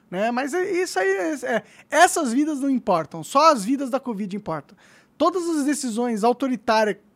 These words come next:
e, autoritárias e arcaicas que a gente tomou pra tentar impedir a covid,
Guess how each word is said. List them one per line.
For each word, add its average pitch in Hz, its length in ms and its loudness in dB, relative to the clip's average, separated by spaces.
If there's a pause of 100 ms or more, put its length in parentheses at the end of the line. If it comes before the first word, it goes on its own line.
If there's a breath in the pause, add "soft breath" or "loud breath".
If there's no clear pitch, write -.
(160)
e, 202 300 -4
autoritárias 220 680 0
e 220 60 2
arcaicas 214 580 0
que - 80 -8
a 202 40 -4
gente 202 200 -6
tomou 202 300 -2
pra 190 160 -2
tentar 226 540 0
impedir 226 520 -2
a 208 60 -2
covid, 175 540 -6